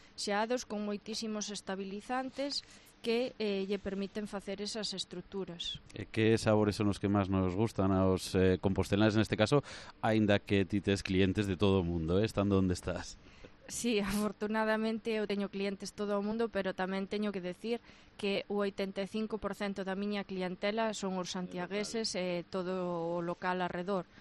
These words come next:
Speaker 1: eh, co cal me sinto superafortunada. E é parte do éxito do meu negocio, a fidelización dos meus clientes. Eh, o sabor que máis lle gusta non hai un sabor claro, evidentemente, eh,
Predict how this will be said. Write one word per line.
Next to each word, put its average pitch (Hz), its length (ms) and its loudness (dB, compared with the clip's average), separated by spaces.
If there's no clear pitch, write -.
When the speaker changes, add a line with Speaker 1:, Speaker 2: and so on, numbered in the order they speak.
Speaker 1:
eh, 170 400 -2
co 190 160 -4
cal 190 240 0
me 196 160 -2
sinto 196 320 -4
superafortunada. 185 1040 -4
E 202 160 0
é 202 280 2
parte 208 360 0
do 190 80 0
éxito 190 400 -2
do 185 80 -2
meu 180 200 -2
negocio, 180 480 -2
a 170 80 -6
fidelización 180 840 -4
dos 185 160 -6
meus 180 240 -4
clientes. 170 720 -6
Eh, 208 400 0
o 233 80 0
sabor 226 320 0
que 269 160 -4
máis 262 240 -2
lle 240 80 0
gusta 262 320 -4
non 226 240 -2
hai 208 160 0
un 208 80 -4
sabor 202 320 -2
claro, 269 480 -2
evidentemente, 214 960 -4
eh, 208 240 0